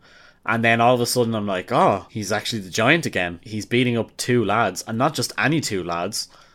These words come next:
They're basically the head of the company at the moment, and he's still kind of staying with them and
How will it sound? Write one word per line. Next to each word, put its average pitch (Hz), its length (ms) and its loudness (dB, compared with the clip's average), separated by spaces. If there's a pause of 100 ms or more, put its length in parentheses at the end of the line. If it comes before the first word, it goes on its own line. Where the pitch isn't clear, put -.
They're 131 120 0
basically 143 420 2
the 143 80 0
head 151 160 0
of 147 80 -4
the 156 40 -10
company 196 440 -2
at 92 80 -8
the 92 80 -12
moment, 85 400 -8 (260)
and 120 100 -2
he's 135 140 0
still 160 480 4 (140)
kind 127 420 4
of 98 240 -2 (220)
staying 123 520 0
with 127 200 -2
them 87 360 -8
and 90 480 -12